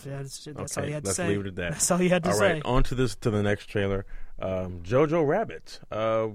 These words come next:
Speaker 2: which is being directed by Taika Waititi. Um,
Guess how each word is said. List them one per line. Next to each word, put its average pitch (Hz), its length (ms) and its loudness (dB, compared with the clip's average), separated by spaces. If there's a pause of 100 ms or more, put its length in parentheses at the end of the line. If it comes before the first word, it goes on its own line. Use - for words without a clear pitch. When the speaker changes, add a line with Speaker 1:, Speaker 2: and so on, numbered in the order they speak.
Speaker 2:
which 123 180 -6
is 135 120 0
being 127 200 2
directed 117 300 -2
by 110 160 0
Taika 110 420 -4
Waititi. 104 540 -10 (1500)
Um, 92 600 -4